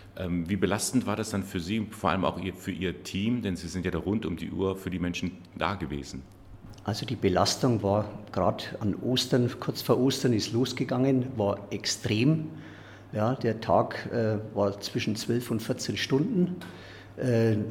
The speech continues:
Speaker 2: auch immer die Angst, die Mitarbeiter, äh, die ständig, äh, vor Ort sind im Zimmer drin, äh, ob sich jemand infizieren kann. Dann musste man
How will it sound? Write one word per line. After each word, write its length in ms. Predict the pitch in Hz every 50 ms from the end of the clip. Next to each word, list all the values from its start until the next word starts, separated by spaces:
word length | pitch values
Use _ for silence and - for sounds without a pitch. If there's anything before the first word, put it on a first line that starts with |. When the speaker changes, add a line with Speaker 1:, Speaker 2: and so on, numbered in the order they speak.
| - -
Speaker 2:
auch 220 | - 110 120 -
immer 180 | 156 156 143 143
die 180 | 139 139 123 -
Angst, 600 | 117 120 151 156 - - - - - - - -
die 80 | 120
Mitarbeiter, 680 | 110 127 147 - - 139 135 131 - 120 123 127 - 143
äh, 440 | 131 131 127 127 - - 127 120 113
die 320 | 110 - 127 123 123 120
ständig, 580 | 120 - - 127 123 135 135 135 127 - - 131
äh, 280 | - 123 117 117 117 110
vor 500 | 113 - 95 113 123 - - 131 - -
Ort 160 | 151 147 -
sind 240 | - - 123 123 -
im 160 | 151 156 156
Zimmer 340 | - - - 123 113 110 104
drin, 380 | - 117 131 147 175 175 - - - - - - - - - -
äh, 180 | 120 117 113
ob 200 | - - 113 -
sich 180 | - 135 123 -
jemand 280 | 127 117 113 113 -
infizieren 520 | 131 113 - - 113 107 - - 151 147 147
kann. 300 | 147 - 139 135 131 120
Dann 220 | 127 113 113 113
musste 260 | 135 139 - - -
man 160 | - 120 113